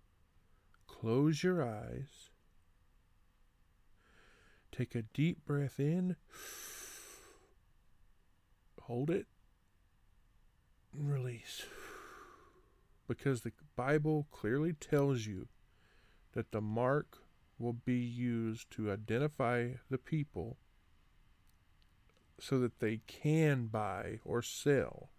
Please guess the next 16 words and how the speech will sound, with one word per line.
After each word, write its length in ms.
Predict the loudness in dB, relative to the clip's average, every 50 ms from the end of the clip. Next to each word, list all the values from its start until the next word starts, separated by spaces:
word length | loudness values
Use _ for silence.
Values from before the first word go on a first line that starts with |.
| -8 -6
during 220 | -4 -4 -2 -2
the 160 | -4 -6 -6 -4
end 280 | 4 6 6 6 6 4
times. 580 | 2 -2 -4 -4 -6 -12 -16 -20 -20 -20 -20 -20 _ _ _ _ _ _ _ _ _ _ _ _ -20 -20 -20 -20 -20 _ -20 -20 _ _ _ _ _ _ _ _ _ _ _ _ _ _ _ -20 _ -20 -20 -20 _ _ _ _ 2
And 120 | 4 4 4
it 80 | 4
will 140 | 4 4 2
be 180 | 4 4 2 2
found 400 | 4 2 2 2 2 2 0 0
inside 840 | 0 0 0 2 0 -2 0 4 4 6 8 8 8 8 8 8 6
of 160 | 4 2 0
their 200 | 0 0 0 0
hand 560 | 0 0 0 2 2 2 0 -2 -2 -4 -6 -4
or 140 | -4 -2 -2
their 140 | -2 -2 -4
forehead, 680 | -4 -2 -2 0 0 0 0 0 -2 -2 -2 -4 -8